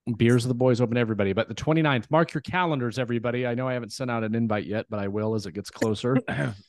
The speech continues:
Speaker 2: We had quite a
Speaker 1: So
Speaker 2: few people on with Bourbon with the Boys, huh?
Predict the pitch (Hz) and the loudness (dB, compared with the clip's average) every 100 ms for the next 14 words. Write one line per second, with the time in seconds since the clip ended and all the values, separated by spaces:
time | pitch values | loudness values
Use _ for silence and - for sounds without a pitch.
0 | _ 120 175 240 139 - 160 123 104 - | _ -4 0 0 0 4 6 6 6 6
1 | 185 208 156 135 120 113 107 98 113 110 | 4 2 0 2 2 2 -2 -2 0 0
2 | 101 104 95 95 98 95 - - 117 165 | -2 -4 -6 -4 -2 -2 -6 -8 -4 -4